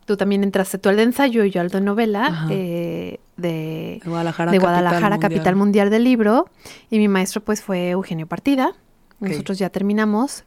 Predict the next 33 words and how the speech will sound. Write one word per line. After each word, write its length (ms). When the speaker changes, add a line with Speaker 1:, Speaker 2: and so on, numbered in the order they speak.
Speaker 1:
este, 840
y 100
justamente, 920
pues, 180
fue 140
ahí 100
cuando 260
ya 140
empecé 380
como 180
a 40
desarrollar 440
un 120
poco 500
esta 220
novela 320
breve, 280
¿no? 260
Speaker 2:
Ujú. 80
Speaker 1:
Y 260
principalmente 1120
me 180
di 140
cuenta 640
que 140
yo 140
siempre 240
decía, 260
"Es 120
que 120
quiero 220
ser 180
escritora", 640